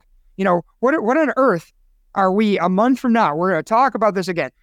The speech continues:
We, we get all these fancy terms from our government. We get fiscal cliffs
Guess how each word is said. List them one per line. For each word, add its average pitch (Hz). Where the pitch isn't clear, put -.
We, 220
we 233
get 240
all 311
these 196
fancy 214
terms 180
from 180
our 160
government. 180
We 226
get 175
fiscal 196
cliffs -